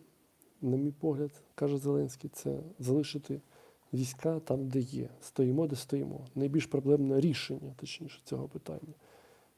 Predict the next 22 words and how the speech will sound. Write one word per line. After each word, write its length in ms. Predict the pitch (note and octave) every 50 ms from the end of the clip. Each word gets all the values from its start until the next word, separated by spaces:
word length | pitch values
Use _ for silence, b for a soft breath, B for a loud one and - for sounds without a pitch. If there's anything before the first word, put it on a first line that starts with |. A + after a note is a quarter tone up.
| _
територіального 680 | - - B2+ B2+ C3 - C3+ B2+ B2+ B2+ B2+ B2+ B2+ B2+
питання. 420 | B2+ - B2 - C3 C3 C3 C3
Не 120 | B2+ B2 C3
менш 280 | C#3 C#3+ C3 - - - _
проблем-, 440 | - C3+ C3+ C3+ C3 C3 C3 C3 -
найменш 880 | C3 C3+ D3+ D3+ C#3+ C#3 D3 C3+ A#2+ G#2+ G#2 - - - - - - - _ _ _ _ _ _ _ _ _ _ _ b b b b b b b
проблемне 500 | - C3+ C3 C3 C3 B2+ B2 B2 B2 B2+
рішення 360 | C3 C3 B2+ - - C#3 C3
територіального 500 | B2+ - C3 B2+ - C3+ B2+ B2+ B2+ C3
питання. 560 | C3 - - - E3+ G3 G3+ G3 F3+ F3 F3 - b b b b b b b b b b
Стоїмо, 420 | - - - C3+ C3 C3 D#3 D#3+
де 100 | D3 C3+
стоїмо. 440 | - - - C#3 C3+ C3 C3 C#3+ - - _ b b b b b b b b b b _
Окремо 500 | - C3 B2+ - D3 F3 F#3 F3+ F3 E3
були 280 | C#3 C3 C3+ C3 C3 C3
нариси, 580 | C3 D3 D#3 E3 E3 D3+ - - - - F3+ F#3+ - - - _ _ _ _ -
що 280 | - - - - D#3
таке 340 | D#3 - D#3 - - E3 D#3+
економічна, 760 | C#3 - - C#3+ C#3 C3 C3+ C#3 C#3 - - C#3+ C#3+ C3 A#2+ A#2
вільна 320 | B2+ B2+ D3+ D#3 D3+ C#3+ C#3
економічна 500 | C3+ - C3 C3 C3+ C3 B2+ - C3+ B2
зона. 340 | A2+ A#2+ B2+ - C3 -